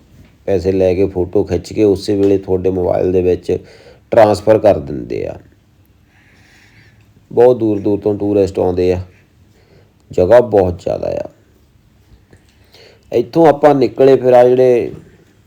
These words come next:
under bridge ਬਣੇ ਹੋਏ ਛੋਟੇ ਛੋਟੇ ਦਿੱਲੀ 'ਚ, ਬਹੁਤ ਸੋਹਣੇ ਬਣਾਏ ਹੋਏ ਆ ਇਹ। ਤੇ ਫਿਰ ਕਰਨਾਲ ਬਾਈਪਾਸ ਪਹੁੰਚੇ। ਕੂੜੇ ਵਾਲਾ ਢੇਰ ਤਾਂ ਤੁਸੀਂ ਸਾਰੇ ਜਾਣਦੇ ਹੀ ਹੋ। ਅੱਗੇ ਆਏ ਦੁਪਹਿਰ ਨੂੰ, ਗਰਮੀ ਤਾਂ ਤੁਹਾਨੂੰ ਪਤਾ ਬਹੁਤ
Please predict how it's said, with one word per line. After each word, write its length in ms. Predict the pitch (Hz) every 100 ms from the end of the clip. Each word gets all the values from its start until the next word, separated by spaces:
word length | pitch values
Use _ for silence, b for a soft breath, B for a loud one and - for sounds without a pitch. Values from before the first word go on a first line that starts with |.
| - 120
under 240 | 113 117
bridge 280 | 117 123 117
ਬਣੇ 220 | 120 120
ਹੋਏ 180 | 113 117
ਛੋਟੇ 240 | 113 110 117
ਛੋਟੇ 240 | 110 117
ਦਿੱਲੀ 320 | 113 110 110
'ਚ, 40 | 107
ਬਹੁਤ 400 | 95 117 127 123
ਸੋਹਣੇ 400 | - 113 123 127
ਬਣਾਏ 260 | 107 95
ਹੋਏ 280 | 85 87 85
ਆ 60 | 76
ਇਹ। 200 | 73 - - - - _ _ _ _ _ _ _ _ b b b b _ - _ _ _ _ _ _
ਤੇ 160 | - 101
ਫਿਰ 640 | 98 110 117 127 131 127 120
ਕਰਨਾਲ 380 | 107 113 113 123
ਬਾਈਪਾਸ 460 | 123 127 127 120
ਪਹੁੰਚੇ। 320 | 117 123 123 131
ਕੂੜੇ 440 | 127 127 127 127
ਵਾਲਾ 180 | 123 117
ਢੇਰ 260 | 123 123
ਤਾਂ 200 | 110 117
ਤੁਸੀਂ 240 | 110 104 110
ਸਾਰੇ 300 | 104 107 113
ਜਾਣਦੇ 420 | 104 85 82 78
ਹੀ 160 | 78 71
ਹੋ। 140 | 64 - _ - - - _ - - -
ਅੱਗੇ 340 | 107 104 127 123
ਆਏ 180 | 117 117
ਦੁਪਹਿਰ 420 | 113 110 110 113
ਨੂੰ, 280 | 117 113 98
ਗਰਮੀ 420 | 98 98 104 101
ਤਾਂ 100 | 101
ਤੁਹਾਨੂੰ 320 | 107 101 98
ਪਤਾ 320 | 95 92 98
ਬਹੁਤ 500 | 92 - 80 73 80